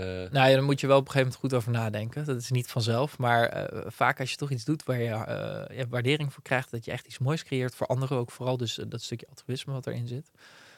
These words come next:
En je, dat, dan is het denk ik uiteindelijk ook gewoon, en dan moet je wel goed over nadenken,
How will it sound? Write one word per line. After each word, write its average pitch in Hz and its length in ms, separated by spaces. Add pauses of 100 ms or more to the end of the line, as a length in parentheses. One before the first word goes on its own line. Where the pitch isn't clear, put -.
(220)
En 131 140
je, 117 280
dat, 107 220
dan 120 260
is 117 160
het 113 120
denk 117 160
ik 110 80
uiteindelijk 139 320
ook 120 140
gewoon, 117 420
en 101 160
dan 117 100
moet 117 160
je 123 60
wel 117 100
goed 123 180
over 113 160
nadenken, 123 540